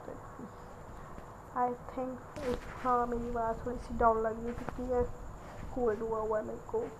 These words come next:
कोल्ड यार, वो सुबह, जब हम सुबह जा-, रात को जाते हैं, फिर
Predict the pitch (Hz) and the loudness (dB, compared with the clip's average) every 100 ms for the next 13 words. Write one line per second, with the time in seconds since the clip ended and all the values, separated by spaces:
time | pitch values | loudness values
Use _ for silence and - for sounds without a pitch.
0 | - - - - - - - - - - | -12 -12 -2 2 2 -2 -10 -10 -10 -10
1 | - - - - - - - 254 233 220 | -10 -10 -10 -10 -12 -10 -6 0 2 4
2 | 214 220 214 196 208 214 220 240 233 - | 4 4 8 8 8 4 0 -2 -4 -6
3 | - - 247 233 233 233 233 - 233 226 | -8 2 2 4 2 2 -4 -2 4 6
4 | 220 - 214 220 220 - 220 226 220 202 | 4 2 0 2 2 2 -2 4 4 4
5 | 208 233 220 269 220 214 - 233 226 220 | 2 0 0 0 -2 -2 -4 -2 0 0
6 | - 220 214 | 0 0 0